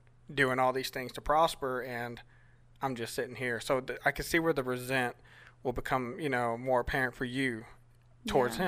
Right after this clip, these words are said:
Speaker 1: him. Um, so when you got to that point where you were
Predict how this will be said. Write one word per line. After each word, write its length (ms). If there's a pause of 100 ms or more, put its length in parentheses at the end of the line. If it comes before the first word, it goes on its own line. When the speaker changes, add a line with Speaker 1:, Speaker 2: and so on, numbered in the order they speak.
Speaker 1:
him. 100 (500)
Um, 480 (320)
so 180
when 140
you 100
got 440 (560)
to 100
that 180
point 200
where 100
you 100
were 280